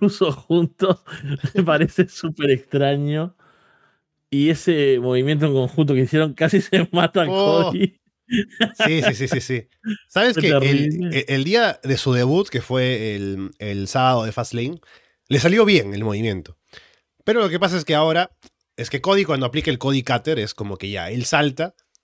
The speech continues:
Speaker 2: y el que lo recibe agarra a Cody y, pues, se acomoda para recibirlo en la caída, ¿no? Pero como Jay tiene sujetado al tipo y Cody tiene que caer y el tipo no se va a mover, ¿no? Porque lo tiene sujetado Jay.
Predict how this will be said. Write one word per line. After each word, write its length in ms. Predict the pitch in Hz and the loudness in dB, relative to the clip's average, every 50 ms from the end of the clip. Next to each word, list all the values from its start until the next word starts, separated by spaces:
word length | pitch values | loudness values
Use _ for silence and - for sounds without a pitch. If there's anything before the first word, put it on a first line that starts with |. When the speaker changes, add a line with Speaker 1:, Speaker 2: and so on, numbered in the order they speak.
| _ - | _ -6
Speaker 2:
y 80 | 117 | -4
el 80 | 120 117 | -4 -2
que 100 | 123 131 | 0 2
lo 120 | 139 143 | 2 2
recibe 580 | 151 151 - - 175 165 151 156 170 196 190 _ _ _ _ _ _ _ _ _ _ _ _ _ - | 2 2 0 0 0 0 2 0 -2 -4 -10 _ _ _ _ _ _ _ _ _ _ _ _ _ -16
agarra 400 | - - 110 123 123 127 135 139 | -12 -6 -2 0 2 2 2 2
a 60 | 127 | 2
Cody 320 | - 156 151 156 185 170 | 4 4 4 4 4 2
y, 40 | 127 | -2
pues, 200 | - 107 101 - | -2 -6 -6 -6
se 260 | - - - - 117 | -8 -10 -6 -6 -6
acomoda 440 | 101 - 127 120 127 131 139 143 127 | -2 -2 -2 0 0 2 2 0 0
para 200 | 120 107 101 95 | -2 -4 -4 -4
recibirlo 420 | - - - 113 120 127 120 123 | -6 -6 -8 -6 -4 -4 -2 -2
en 60 | 117 110 | -4 -4
la 80 | 104 | -4
caída, 340 | - 117 131 139 120 98 87 | -4 -2 0 0 0 -2 -4
¿no? 180 | 90 110 127 _ _ - - - _ _ _ _ _ | -8 -10 -14 _ _ -20 -20 -20 _ _ _ _ _
Pero 200 | - 156 160 135 | 2 4 4 4
como 200 | 156 160 160 160 156 | 4 4 4 4 4
Jay 240 | 147 180 185 190 | 4 4 2 2
tiene 320 | 151 170 165 175 170 170 - _ _ _ _ - | 2 0 2 2 0 -2 -4 _ _ _ _ -14
sujetado 440 | - - 120 139 131 147 165 160 | -10 -8 -4 -2 2 2 4 4
al 100 | 165 160 | 4 4
tipo 400 | 151 180 131 104 110 110 120 _ _ _ _ _ _ _ _ _ _ _ | 2 0 -4 -6 -8 -14 -16 _ _ _ _ _ _ _ _ _ _ _
y 100 | - 117 | -10 -4
Cody 200 | - 147 156 147 | 0 2 2 2
tiene 200 | 131 151 156 151 | 2 0 -2 -2
que 80 | - - | -2 -2
caer 260 | 123 117 135 156 156 | -2 0 2 2 2
y 120 | 135 107 | 0 0
el 100 | 107 98 | -2 -4
tipo 180 | 139 135 120 123 | -4 -4 -2 -2
no 80 | 131 | -2
se 100 | 127 131 | 0 0
va 60 | 127 127 | 0 0
a 40 | |
mover, 300 | 127 120 143 175 151 117 | 2 2 2 2 2 2
¿no? 140 | 110 123 135 | 0 -2 -4
Porque 200 | - 117 92 98 | -4 -4 -6 -6
lo 80 | 90 92 | -8 -6
tiene 220 | - 120 117 107 | -4 -4 -4 -4
sujetado 500 | - - 101 - 104 92 110 110 117 110 | -4 -6 -6 -6 -2 0 0 2 2 2
Jay. 320 | 110 123 110 87 85 - | 2 0 0 -2 -4 -8